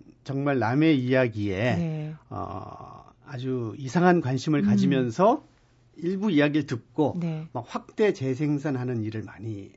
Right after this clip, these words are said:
Speaker 1: 하고 있거든요, 사실은.
Speaker 2: 그렇죠. 그것도 자기 중심으로.
Speaker 1: 네.
Speaker 2: 음.
Speaker 1: 그리고 권력자들은 공동의 적을 겨냥해서 만들어내고
Speaker 2: 네.
Speaker 1: 그것을 확산시키는 이 과정이 계속되면서
Speaker 2: 음.
Speaker 1: 어, 우리 세상은 이제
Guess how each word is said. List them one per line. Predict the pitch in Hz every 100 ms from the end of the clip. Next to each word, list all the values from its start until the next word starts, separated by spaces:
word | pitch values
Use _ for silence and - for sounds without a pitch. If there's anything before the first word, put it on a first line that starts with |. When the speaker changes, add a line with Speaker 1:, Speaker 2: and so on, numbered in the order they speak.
| _
Speaker 1:
하고 | - 226
있거든요, | 123 - 208 214 120
사실은. | - 123 - 110 101
Speaker 2:
그렇죠. | 226 233 - 185
그것도 | 233 240
자기 | 185 185 208
중심으로. | 202 185 196 151 143 139
Speaker 1:
네. | 165 143 113
Speaker 2:
음. | 185 180
Speaker 1:
그리고 | 143 160 170 226 294 -
권력자들은 | 143 160 175 180 160 151 156 156 180 220 247
공동의 | 135 160 165 175 175 175 165
적을 | 123 139 170 254 330 - _ _
겨냥해서 | - 135 151 147 139
만들어내고 | 127 127 160 180 110 113 123 -
Speaker 2:
네. | 175 156 170 185 -
Speaker 1:
그것을 | 143 135 156
확산시키는 | 170 202 196 - 160 135
이 | 156 220 240
과정이 | 226 139 143 143 156
계속되면서 | 107 135 139 147 - 127 139 117 180 220
Speaker 2:
음. | 190 185 175 170 - - _ -
Speaker 1:
어, | 107 101 95 98 98 92
우리 | 131 127
세상은 | 143 139 135 180 262 - _ _ -
이제 | 113 117 90